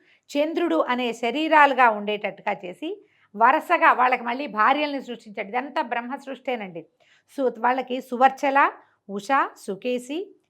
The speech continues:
శివ, స్వాహ, దిక్కు, దీక్ష, రోహిణి అనే వారికి భార్యలుగా చేశాడు. వీళ్ళకి వరుసగా భార్యల్ని సృష్టించాడు.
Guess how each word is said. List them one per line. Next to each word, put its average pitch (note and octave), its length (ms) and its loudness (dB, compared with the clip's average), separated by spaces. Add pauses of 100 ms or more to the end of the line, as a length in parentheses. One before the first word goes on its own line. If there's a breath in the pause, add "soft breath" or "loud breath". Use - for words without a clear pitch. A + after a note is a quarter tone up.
శివ, C4+ 420 -2
స్వాహ, A3+ 600 0
దిక్కు, A3 520 -8
దీక్ష, G#3+ 400 -12 (680 soft breath)
రోహిణి D4+ 520 0
అనే A#3 320 -4
వారికి G3 400 -4
భార్యలుగా G3 840 -2
చేశాడు. F3+ 340 -8
వీళ్ళకి A3 440 -6
వరుసగా A#3 420 0
భార్యల్ని G3 560 -4 (360)
సృష్టించాడు. F#3 640 -12